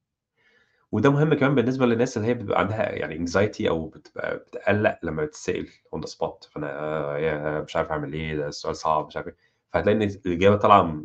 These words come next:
متلككة كده، مش، مش حلوة. مش مشكلة، خُد، خُد نَفَس. Take a deep breath.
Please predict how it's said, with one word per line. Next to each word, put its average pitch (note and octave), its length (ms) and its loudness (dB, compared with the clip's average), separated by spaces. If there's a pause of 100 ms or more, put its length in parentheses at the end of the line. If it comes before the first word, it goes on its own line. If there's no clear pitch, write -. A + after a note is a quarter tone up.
متلككة - 560 -10
كده، C2+ 220 -10
مش، - 340 -18
مش - 140 -20
حلوة. - 280 -10 (640)
مش - 120 -20
مشكلة، - 260 -20
خُد، D#3+ 220 -10 (260)
خُد D3+ 240 0
نَفَس. - 480 -14 (560)
Take - 80 -16
a G#2 80 -6
deep G2 220 -4
breath. G2+ 160 0